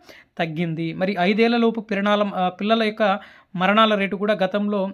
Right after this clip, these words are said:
నలభై మూడుగా ఉంటే, ప్రస్తుతం ఆ సంఖ్య అనేది ముప్పై రెండుకు తగ్గింది. So, మహిళల యొక్క ఆయురార్థం, అంటే, గతంలో రెండు వేల పదహారు ఇరవై వరకు కూడా మహిళల యొక్క ఆయురార్థం అనేది, so, డెబ్బై ఒకటి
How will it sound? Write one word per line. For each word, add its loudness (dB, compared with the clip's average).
నలభై 0
మూడుగా 0
ఉంటే, -2
ప్రస్తుతం -6
ఆ -4
సంఖ్య -6
అనేది -4
ముప్పై -2
రెండుకు -2
తగ్గింది. -8
So, -8
మహిళల 0
యొక్క -2
ఆయురార్థం, 2
అంటే, -2
గతంలో 0
రెండు 2
వేల 4
పదహారు 4
ఇరవై 0
వరకు -2
కూడా -2
మహిళల 0
యొక్క -4
ఆయురార్థం 0
అనేది, -4
so, -2
డెబ్బై 2
ఒకటి -2